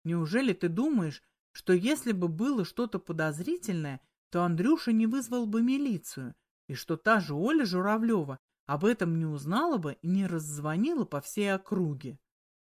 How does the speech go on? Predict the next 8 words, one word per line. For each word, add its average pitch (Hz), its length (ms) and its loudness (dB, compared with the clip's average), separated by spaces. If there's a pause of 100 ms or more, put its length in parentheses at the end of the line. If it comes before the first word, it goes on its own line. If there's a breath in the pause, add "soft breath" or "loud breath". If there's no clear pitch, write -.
(300)
Я 123 320 -10
только 277 340 0
возвела 147 560 -2
глаза 135 480 -6
к - 140 -16
небу 240 580 -2
и 185 160 -2
усмехнулась. 156 1160 -6